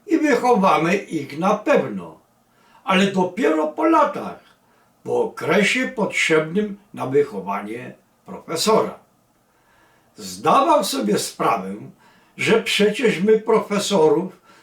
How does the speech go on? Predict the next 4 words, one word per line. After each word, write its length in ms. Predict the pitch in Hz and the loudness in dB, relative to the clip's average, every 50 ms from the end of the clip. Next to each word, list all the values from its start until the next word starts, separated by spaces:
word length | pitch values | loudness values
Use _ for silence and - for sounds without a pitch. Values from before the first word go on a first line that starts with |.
| _ _ - | _ _ -2
na 180 | 165 180 185 | 0 0 0
kursach 640 | 185 - - 208 202 190 175 - - 214 220 185 185 | 0 -2 -2 0 2 2 2 2 2 0 2 2 2
nie 140 | 180 165 143 | 2 0 2
dokształcimy, 1000 | 123 143 147 147 - - - 226 226 240 247 - - - 320 294 208 147 101 - | 2 2 0 0 -2 -2 0 2 2 2 2 0 2 2 4 4 2 0 -4 -6